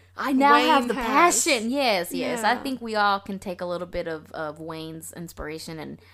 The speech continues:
Speaker 1: uh, of, of, of his
Speaker 2: Apply that to our everyday lives.
Speaker 1: Yeah, like, how passionate you have to be about something and excited, even if it starts off something with so small.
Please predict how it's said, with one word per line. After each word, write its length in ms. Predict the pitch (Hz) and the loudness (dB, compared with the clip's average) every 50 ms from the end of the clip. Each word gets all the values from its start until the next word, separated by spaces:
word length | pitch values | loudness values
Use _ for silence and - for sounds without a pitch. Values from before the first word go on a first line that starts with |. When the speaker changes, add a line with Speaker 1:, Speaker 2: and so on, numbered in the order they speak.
| - - - - _ - | -20 -20 -20 -20 _ -10
Speaker 1:
uh, 340 | - - - - - - - | -8 -8 -6 -6 -8 -10 -10
of, 140 | - 175 170 - - | -12 -14 -14 -14 -14
of, 180 | 160 165 170 170 - | -14 -14 -14 -14 -14
of 240 | - 160 - - - - | -14 -14 -14 -14 -14 -12
his 160 | - 175 170 | -12 -12 -10
Speaker 2:
Apply 260 | - - 220 226 226 | -4 0 0 2 2
that 220 | 220 208 190 - - | 2 0 -2 -4 -4
to 100 | - 202 | -4 -2
our 140 | 196 196 190 - - - | -2 -2 -4 -6 -8 -6
everyday 420 | 208 196 208 208 196 202 196 196 | -4 -4 -2 -4 -2 -2 -4 -4
lives. 300 | 190 185 - - - 240 | -4 -4 -6 -4 -4 -4
Speaker 1:
Yeah, 240 | 269 311 370 403 359 | -4 -2 -2 0 0
like, 240 | 285 285 277 190 190 | 0 0 0 -2 -4
how 280 | 220 202 202 226 262 262 | -6 -6 -4 -2 -2 -2
passionate 520 | - - 285 294 285 - 320 285 262 233 | -2 -2 -4 -4 -2 -2 -4 -2 -2 -2
you 120 | 226 233 | -4 -4
have 140 | 254 254 247 - | -6 -6 -8 -8
to 60 | 220 | -10
be 160 | 208 254 277 | -10 -10 -8
about 300 | 302 302 330 311 311 - | -6 -4 -4 -4 -4 -4
something 240 | 302 294 269 302 294 | -8 -8 -6 -6 -6
and 140 | 294 285 277 | -4 -4 -6
excited, 500 | 269 - - 285 277 302 302 302 285 269 | -8 -6 -4 -2 -2 0 -2 -2 -4 -4
even 220 | 294 269 320 311 | -4 -4 -4 -4
if 100 | 302 302 | -6 -6
it 100 | 277 - | -10 -8
starts 300 | - - 285 285 277 - | -6 -4 -4 -4 -2 -2
off 160 | 285 285 285 | -2 -2 0
something 320 | - 302 294 277 - 285 269 | -2 -4 -4 -2 -4 -4 -4
with 140 | 247 247 | -4 -4
so 160 | - - 269 269 | -4 -4 -4 -4
small. 680 | - - 285 285 294 339 392 403 285 180 156 165 - | -4 -4 -4 -4 -2 -4 -4 -6 -6 -8 -8 -10 -14